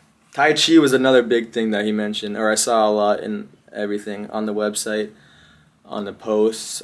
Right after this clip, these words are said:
on YouTube, Tai Chi. Or, uh, he kinda, like, on the website, it was more, I think less people go to the website, but I saw it on the website. So Tai Chi, I think it, it'll be good. It's kinda like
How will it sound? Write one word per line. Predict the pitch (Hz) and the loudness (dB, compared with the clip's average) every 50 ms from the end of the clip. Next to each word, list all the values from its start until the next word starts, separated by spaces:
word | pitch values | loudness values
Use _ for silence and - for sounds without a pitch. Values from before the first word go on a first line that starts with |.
| - - | -14 -10
on | 104 104 101 98 95 90 92 98 - - - - | -10 -8 -8 -8 -8 -10 -12 -14 -16 -18 -16 -10
YouTube, | - 104 110 113 110 - - 113 113 113 110 110 107 - | -6 -4 -4 -4 -6 -6 -4 -2 -2 -2 -2 -4 -8 -6
Tai | 120 113 110 | -4 -2 -2
Chi. | 113 113 - 117 113 113 117 117 - - - _ _ _ _ _ _ _ _ _ _ _ _ _ _ _ _ - - - _ | -2 -2 -4 -4 -4 -4 -4 -6 -8 -14 -20 _ _ _ _ _ _ _ _ _ _ _ _ _ _ _ _ -20 -20 -16 _
Or, | - - 190 | 0 2 4
uh, | 185 190 170 | 6 8 8
he | 160 165 160 | 8 6 6
kinda, | - 185 180 185 170 147 | 4 4 2 4 6 6
like, | 156 143 131 - | 4 4 2 2
on | - 160 170 | 2 2 4
the | 156 | 4
website, | 135 143 151 151 151 170 160 143 | 4 4 4 4 4 4 4 6
it | 147 | 6
was | 139 131 117 | 4 4 2
more, | 120 123 120 123 120 117 113 110 110 - - - _ - | 2 2 4 4 4 4 4 2 0 -2 -6 -10 _ -4
I | 120 123 | -4 -2
think | 160 175 151 | 0 2 2
less | 135 135 139 135 - | 4 2 2 0 -2
people | - 139 143 127 131 | -4 -2 -2 -2 0
go | 127 120 127 | 2 2 2
to | 123 113 | 4 4
the | 113 | 4
website, | 107 113 117 110 - - 107 98 98 104 - | 2 2 2 0 0 -4 -4 -4 -6 -6 -6
but | 110 110 | -4 -4
I | 110 107 | -4 -4
saw | - - 120 113 | -2 -2 -2 0
it | |
on | 113 110 | -2 -2
the | 107 104 | -4 -2
website. | 107 107 104 107 - 107 - - | -2 -2 -4 -4 -6 -8 -8 -6
So | - 107 101 101 | -6 -6 -6 -6
Tai | 104 - 120 117 117 | -4 -4 -2 -2 -2
Chi, | 117 - - 120 113 | -4 -4 -4 -2 -4
I | 110 | -4
think | - - 117 117 - | -4 -6 -8 -8 -8
it, | - - 120 - - - | -8 -6 -8 -6 -4 0
it'll | 127 127 120 | 2 2 2
be | 117 120 117 | 2 0 -2
good. | 110 120 117 110 | 2 2 0 0
It's | 110 - | 0 -2
kinda | - 131 131 127 | -4 -2 0 0
like | 120 113 107 - - | 0 -2 -2 -6 -14